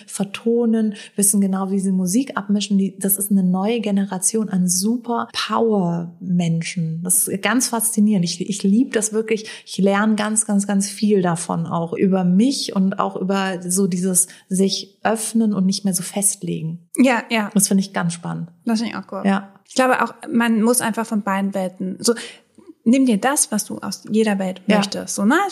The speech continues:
Speaker 2: Pflück dir deinen eigenen Blumenkorb da zusammen. Ich muss auch langsam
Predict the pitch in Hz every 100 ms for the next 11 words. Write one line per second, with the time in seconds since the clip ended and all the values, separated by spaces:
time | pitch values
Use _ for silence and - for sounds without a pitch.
0 | - 302 302 262 220 208 - 208 196 311
1 | 330 302 254 254 240 233 226 220 220 226
2 | - 226 254 247 226 220 214 208 240 240
3 | 240 233